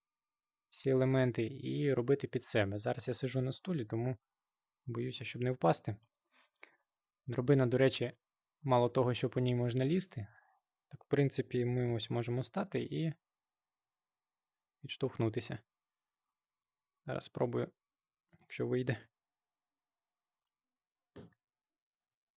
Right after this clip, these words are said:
Ні, щось не дуже, не дуже виходить відштовхнутися, ну ладно. Е, також тут, е,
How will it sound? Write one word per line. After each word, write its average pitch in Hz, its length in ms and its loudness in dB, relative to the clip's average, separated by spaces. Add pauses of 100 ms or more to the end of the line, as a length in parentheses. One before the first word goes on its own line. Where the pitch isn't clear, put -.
(260)
Ні, 127 160 -10
щось - 260 -14 (220)
не 151 140 2
дуже, 135 320 -2 (1000)
не 147 100 6
дуже 143 240 8
виходить 123 440 4
відштовхнутися, - 680 -2
ну 131 160 2
ладно. 110 260 2 (2750)
Е, 120 240 0
також 143 360 4
тут, - 300 0
е, 123 320 6